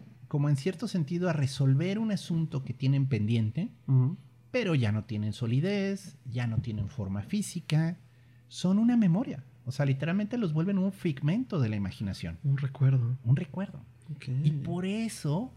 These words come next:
Speaker 1: en la literatura se
Speaker 2: Ajá.
Speaker 1: vuelve el tropo tan usado. Es genial el fantasma como un recurso literario, porque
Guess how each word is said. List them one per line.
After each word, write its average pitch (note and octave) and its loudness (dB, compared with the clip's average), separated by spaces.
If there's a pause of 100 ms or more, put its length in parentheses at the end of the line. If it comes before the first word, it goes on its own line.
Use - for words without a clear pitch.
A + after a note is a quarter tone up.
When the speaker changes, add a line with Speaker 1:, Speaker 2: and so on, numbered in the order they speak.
Speaker 1:
en C3 4
la B2+ 2
literatura C3+ -2
se - 0
Speaker 2:
Ajá. A#2+ 0
Speaker 1:
vuelve D3 4
el G3 -2
tropo D#3 -2
tan D3 2
usado. A#3 2 (760)
Es F3 2
genial C4 0
el D4+ 0
fantasma D3+ 0
como C3 4
un B2+ 2
recurso C3 -2
literario, F#2+ -6 (680)
porque D#3 -4